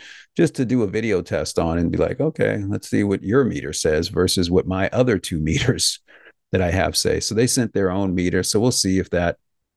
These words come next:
we'll see if it changes anything, um, with that. But I measured it with my meters, no change. I mean, and I mean zero change. And so you just get to a place with all this stuff where it's like, "Please don't go out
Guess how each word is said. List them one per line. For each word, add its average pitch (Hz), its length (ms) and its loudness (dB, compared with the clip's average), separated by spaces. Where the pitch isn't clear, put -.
we'll 110 100 0
see 104 220 2
if 95 120 0
it 87 120 -2
changes 80 460 0
anything, 78 560 0
um, 80 240 0
with - 160 -4
that. 80 320 0
But 85 240 -2
I - 80 -8
measured 143 320 0
it 143 120 2
with 131 120 -4
my 143 200 0
meters, 90 340 -2
no 131 240 0
change. 120 460 -4
I 123 80 2
mean, 120 160 0
and 120 120 -4
I 131 60 0
mean 113 320 0
zero 90 840 -2
change. - 500 -6
And 113 120 -4
so 143 120 2
you 143 80 2
just 143 180 -4
get 156 140 -2
to 147 100 -2
a 135 60 0
place 147 340 -2
with 110 140 -4
all 104 140 4
this 101 120 -2
stuff 98 260 -2
where 101 120 0
it's 98 120 -6
like, 98 280 2
"Please 110 580 -2
don't 127 480 0
go 90 260 0
out 104 380 0